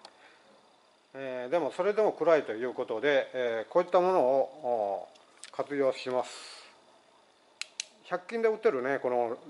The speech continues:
エルイーディーライトだけども、ど-、どうですかね、明るくなりますよね、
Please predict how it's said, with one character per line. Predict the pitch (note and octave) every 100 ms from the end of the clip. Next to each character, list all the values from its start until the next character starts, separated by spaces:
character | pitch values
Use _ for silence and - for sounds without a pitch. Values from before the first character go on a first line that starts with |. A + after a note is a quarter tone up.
| -
エ | D3
ル | F3+ G3
イ |
ー | F#3
デ | G3 F#3+
ィ |
ー |
ラ | F3+
イ | G3+
ト | C3
だ | G2+
け | F#2
ど | F#2
も、 | B2
ど-、 | A2+ F3 -
ど | F#3
う | G#3
で | D3
す |
か | B2
ね、 | A#2+
明 | A#2+ C#3+ G3
る |
く | F#3+ F#3+
な | F#3
り |
ま | G3 F#3
す |
よ | A2+ G2+
ね、 | A#2+